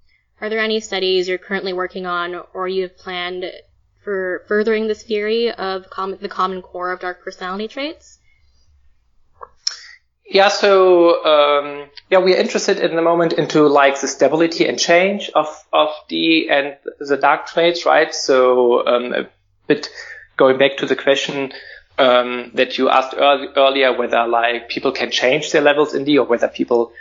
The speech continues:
Speaker 2: levels in D change or the dark traits change. Then we have started to look into these, uh, themes within the dark factor, so whether they are grouped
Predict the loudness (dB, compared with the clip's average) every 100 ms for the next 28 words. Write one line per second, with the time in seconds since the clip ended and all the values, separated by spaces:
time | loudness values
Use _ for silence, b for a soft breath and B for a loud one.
0 | B B 0 2 2 0 -2 -2 0 0
1 | 0 0 2 2 2 2 0 0 0 0
2 | 0 -10 -8 -2 -2 -2 -6 B B B
3 | B _ 4 4 4 2 0 0 -2 -2
4 | -12 2 2 2 -2 -2 -2 -2 -4 -4
5 | -2 -2 -2 0 -4 0 2 2 0 -2
6 | -2 0 0 0 2 2 0 -2 -4 -2
7 | -4 -2 -2 2 2 2 2 0 -2 -10
8 | -6 -6 -8